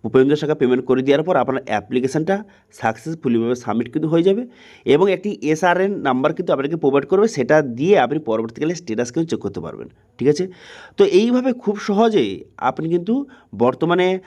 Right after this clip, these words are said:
আপনার আধার কার্ডে যদি অ্যাড্রেসের সঙ্গে সঙ্গে আপনার বাবার নাম অথবা স্বামীর নাম বসাতে চান বা আপডেট করতে চান, এইভাবে কিন্তু আপনাকে করতে হবে। বর্তমানে, বর্তমানে কিন্তু নতুন প্রসেসের মাধ্যমে এখন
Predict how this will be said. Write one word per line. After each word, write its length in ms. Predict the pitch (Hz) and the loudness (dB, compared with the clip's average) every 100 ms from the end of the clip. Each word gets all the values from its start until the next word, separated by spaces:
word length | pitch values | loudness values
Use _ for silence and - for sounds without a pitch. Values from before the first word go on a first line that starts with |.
| - - 123 | -14 -2 -2
আপনার 260 | 160 165 - 101 | 0 -4 -4 -4
আধার 240 | 104 107 160 | -4 -2 -2
কার্ডে 240 | 190 170 98 85 _ _ - 101 | 2 2 0 -6 _ _ -14 0
যদি 220 | 139 151 185 - - | 2 2 0 -2 -6
অ্যাড্রেসের 600 | 104 110 107 143 143 170 165 | -4 -4 -2 -2 0 -4 -2
সঙ্গে 240 | 117 123 160 | -2 0 0
সঙ্গে 240 | 202 165 98 - | 0 0 -4 -4
আপনার 240 | - 143 147 143 - - - 85 | -2 0 0 -2 -14 -20 -16 -2
বাবার 320 | 117 123 165 190 | 0 2 0 0
নাম 120 | 202 202 - - | -2 -4 -8 -6
অথবা 200 | 127 156 - | -2 -4 -4
স্বামীর 320 | 117 120 147 165 | -2 0 2 0
নাম 100 | 175 - 98 | -2 -6 -6
বসাতে 300 | 107 143 143 | -6 -4 -4
চান 100 | 175 180 | 0 2
বা 60 | 165 | 2
আপডেট 260 | 101 113 139 - | 0 -6 -14 -4
করতে 180 | 147 196 | -4 -2
চান, 140 | 196 101 92 _ - 131 | -2 -2 -4 _ -6 -2
এইভাবে 380 | 156 117 113 120 | -2 -2 -2 -4
কিন্তু 140 | 147 156 | -4 -4
আপনাকে 200 | 107 127 143 | -2 -4 -4
করতে 180 | 131 92 | -6 -6
হবে। 120 | 85 92 | -8 -2
বর্তমানে, 320 | 110 127 143 147 117 | -2 0 -2 0 -2
বর্তমানে 280 | 110 135 135 | -2 0 0
কিন্তু 140 | 147 117 | 2 0
নতুন 220 | 117 143 147 - | 0 0 -2 -2
প্রসেসের 400 | 113 123 151 147 | -4 -4 -2 0
মাধ্যমে 380 | 101 95 135 175 226 226 - _ - | -2 -2 2 2 2 -2 -20 _ -10
এখন 120 | 107 | -2